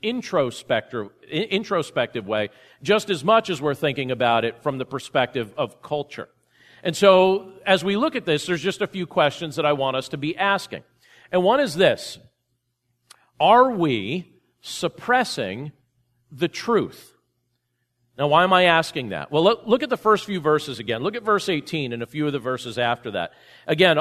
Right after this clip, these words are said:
it says, "For the wrath of God is revealed from heaven against all ungodliness and unrighteousness of men who by their unrighteousness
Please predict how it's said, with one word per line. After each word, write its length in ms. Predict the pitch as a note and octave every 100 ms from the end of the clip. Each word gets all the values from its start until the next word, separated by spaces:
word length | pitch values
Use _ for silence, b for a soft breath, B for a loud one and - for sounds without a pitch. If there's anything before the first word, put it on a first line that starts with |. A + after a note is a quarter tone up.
| D#3
it 160 | D3
says, 340 | - D#3+ A#2+ - -
"For 260 | F3+ F3
the 140 | D#3+ C#3+
wrath 380 | D#3 G#3+ C4
of 160 | A#3+ C3+
God 420 | E3+ C3 A#2 B2+ F3
is 200 | D#3+ C#3
revealed 680 | D#3 B2+ G#2+ G#3+ A#3 A#3
from 360 | - F3+ D#3+ D3+
heaven 540 | C#3 G3 D#3+ D2+ G2+ b b b -
against 420 | D#3 E3+ E3 -
all 340 | G3 A#3 A3+
ungodliness 840 | G3+ D#3+ E3 D#3 D3+ D#3+ D#3+ D3+ -
and 260 | D#3 D3+ -
unrighteousness 920 | D#3+ D3 C3+ F#3+ - A3 - F#3 E3+
of 160 | E3 B2
men 400 | D3 A2 G2+ A2+ b b b b -
who 200 | G3 F#3
by 380 | E3 F#3+ A#3
their 280 | A#3+ G#3 G3 G3
unrighteousness 1200 | G3 F#3 F#3 B3 - D3+ - F#2 E2 A2 -